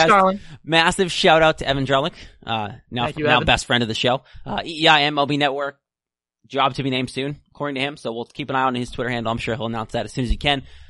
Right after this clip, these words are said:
Speaker 1: But we all know we do miss him at Fenway for the most part. Um,
Speaker 2: I miss you, Evan.
Speaker 1: we, we miss you, Boo Boo. No, just kidding.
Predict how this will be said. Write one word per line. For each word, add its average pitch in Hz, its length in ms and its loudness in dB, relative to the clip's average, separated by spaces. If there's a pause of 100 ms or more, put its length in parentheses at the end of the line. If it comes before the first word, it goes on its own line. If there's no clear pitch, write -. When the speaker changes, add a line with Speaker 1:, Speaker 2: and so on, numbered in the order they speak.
(180)
Speaker 1:
But 123 140 -6
we 127 100 -4
all 131 120 2
know 127 140 -2
we 123 140 -4
do 120 120 -6
miss 113 220 -8
him 110 140 -6
at 101 120 -16
Fenway 104 400 -14 (360)
for 104 80 -20
the 104 40 -14
most 98 160 -20
part. - 220 -16 (260)
Um, - 340 -16
Speaker 2:
I - 40 -14
miss 143 240 -10
you, 156 100 -2
Evan. 135 300 -4 (320)
Speaker 1:
we, 123 120 -4 (280)
we 120 80 -6
miss 127 260 -8
you, 151 80 -6
Boo 143 160 -4
Boo. 131 240 -2
No, 123 140 -8
just - 140 -20
kidding. 117 180 -10